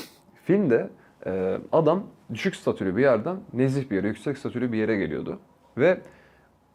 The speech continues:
o filmde zaman sınırı olduğu için hep hızlı hareket ediyorlar ya. Adam taksiden iniyor, artık zenginlerin arasında, zaman zenginlerinin arasında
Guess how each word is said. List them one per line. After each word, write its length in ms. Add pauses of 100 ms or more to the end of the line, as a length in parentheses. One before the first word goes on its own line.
o 80
filmde 340
zaman 320
sınırı 300
olduğu 200
için 140
hep 120
hızlı 220
hareket 220
ediyorlar 400
ya. 180
Adam 260
taksiden 440
iniyor, 280
artık 260
zenginlerin 480
arasında, 480
zaman 300
zenginlerinin 580
arasında 500